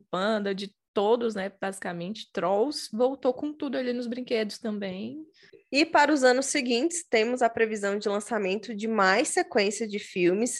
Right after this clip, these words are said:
Speaker 2: já conhecidos. A DreamWorks adora uma sequência, né, gente? Em dois mil e vinte e quatro estão previstos Por Água Abaixo dois e O Sem Floresta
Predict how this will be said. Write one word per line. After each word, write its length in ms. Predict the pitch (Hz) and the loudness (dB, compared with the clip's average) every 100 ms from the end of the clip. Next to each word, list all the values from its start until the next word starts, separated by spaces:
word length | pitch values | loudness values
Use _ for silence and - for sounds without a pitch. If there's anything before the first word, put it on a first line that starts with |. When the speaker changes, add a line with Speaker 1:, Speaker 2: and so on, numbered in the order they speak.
| - | -2
Speaker 2:
já 240 | 202 185 | 4 4
conhecidos. 600 | 185 220 294 - 196 185 - | 4 0 0 2 0 0 -2
A 100 | 330 | -2
DreamWorks 640 | 269 370 359 208 262 277 | 0 2 2 2 0 -2
adora 480 | 302 254 220 185 208 | -2 -2 -2 0 0
uma 80 | 208 | -4
sequência, 640 | - 214 - 170 180 170 | -6 -6 -4 -4 -4 -2
né, 180 | 185 202 | 0 0
gente? 520 | - 170 175 - - _ - - - | -2 -6 -8 -12 -14 _ -20 -20 -2
Em 160 | 240 | 0
dois 200 | 285 285 | 4 2
mil 120 | 269 262 | 2 0
e 40 | |
vinte 160 | 254 - | -2 -4
e 60 | |
quatro 380 | - 226 226 - | 2 4 4 2
estão 240 | - 247 | -2 -2
previstos 540 | 240 233 208 214 202 - | 0 -2 -2 -4 -8 -4
Por 200 | - 214 | 2 4
Água 200 | 202 196 | 4 4
Abaixo 320 | 190 247 330 | 4 2 -2
dois 460 | 240 208 226 294 - | 0 2 2 0 -8
e 240 | 208 247 - | -6 -6 -2
O 100 | 233 | -2
Sem 300 | - 262 233 | 2 2 4
Floresta 720 | - 220 180 170 175 - 277 | 6 8 8 8 6 4 2